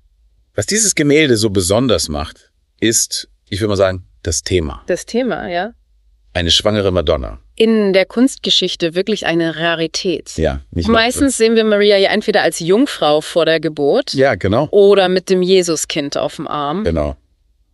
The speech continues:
Speaker 2: Die Schwangerschaft selbst, diese Phase des Wartens und der Erwartung, die, die blieb oft im Verborgenen.
Speaker 1: Ja, fast so, als ob man den,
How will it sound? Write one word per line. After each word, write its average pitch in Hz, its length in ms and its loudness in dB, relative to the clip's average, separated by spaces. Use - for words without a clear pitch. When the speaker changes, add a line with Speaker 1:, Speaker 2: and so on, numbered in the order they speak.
Speaker 2:
Die 185 60 -2
Schwangerschaft 240 580 0
selbst, 214 440 2
diese 208 200 0
Phase 220 500 -2
des 196 240 -6
Wartens 180 460 0
und 175 100 -2
der 180 80 4
Erwartung, 180 640 0
die, 196 320 -2
die 196 180 -6
blieb 196 360 0
oft 226 240 2
im 208 100 0
Verborgenen. 175 800 0
Speaker 1:
Ja, 117 220 2
fast - 600 -4
so, 131 180 4
als 110 180 0
ob 110 160 -2
man 117 140 0
den, 110 260 0